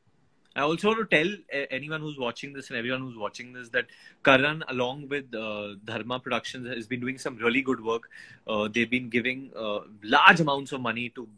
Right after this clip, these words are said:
very credible, uh, organizations that is helping people, whether it's the Daily Wagers, whether it's, uh, to the doctors for their kids. Uh, they've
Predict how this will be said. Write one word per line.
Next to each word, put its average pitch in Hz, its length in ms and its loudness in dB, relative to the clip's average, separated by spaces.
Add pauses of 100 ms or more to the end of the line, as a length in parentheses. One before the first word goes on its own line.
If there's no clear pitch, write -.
very 117 200 -6
credible, 127 380 -4 (300)
uh, 107 180 -8
organizations 131 920 -6
that 117 180 -4
is 117 220 -16 (120)
helping 113 380 -6
people, 120 420 -6 (380)
whether 110 220 -2
it's 110 160 -6
the 120 80 -6
Daily 117 320 0
Wagers, 127 640 -4 (120)
whether 117 400 -4
it's, - 320 -10
uh, 107 360 -6 (300)
to 127 80 -2
the 113 60 -2
doctors 123 520 0
for 127 140 0
their 117 120 0
kids. - 480 -6 (100)
Uh, 107 340 -2 (180)
they've 123 200 -2